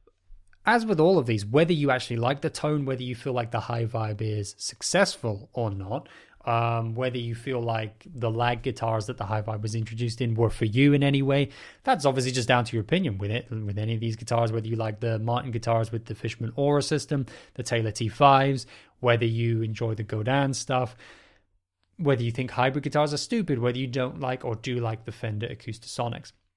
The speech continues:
All of that's by the by. That's all your opinions. Um, your opinions, your opinion.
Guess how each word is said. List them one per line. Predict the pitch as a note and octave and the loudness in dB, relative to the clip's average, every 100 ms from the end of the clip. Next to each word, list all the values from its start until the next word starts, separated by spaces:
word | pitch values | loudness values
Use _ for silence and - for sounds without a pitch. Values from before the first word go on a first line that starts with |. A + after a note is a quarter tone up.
| _ _ _ _ _ _ _ - | _ _ _ _ _ _ _ 2
All | G3+ G#3 | 6 8
of | |
that's | E3 C3+ | 8 4
by | C#3+ B2+ | 2 2
the | |
by. | A#2 A#2 A2 - | 2 0 0 -2
That's | C#3+ C3+ | -2 0
all | C3 | -2
your | B2 A#2 | -2 -4
opinions. | A#2 A#2 G#2+ G#2 - | -4 -4 -4 -6 -8
Um, | C3 A#2 G#2+ G#2 G2+ - _ _ _ - - - - - | -2 -2 -2 -4 -8 -14 _ _ _ -10 -10 -10 -18 -8
your | A#2+ | -4
opinions, | A#2 B2 A#2+ A#2 A2 - - - _ _ _ _ | -2 -2 -4 -4 -6 -12 -20 -20 _ _ _ _
your | C3 | -2
opinion. | A#2+ G3+ F#3 | 2 2 2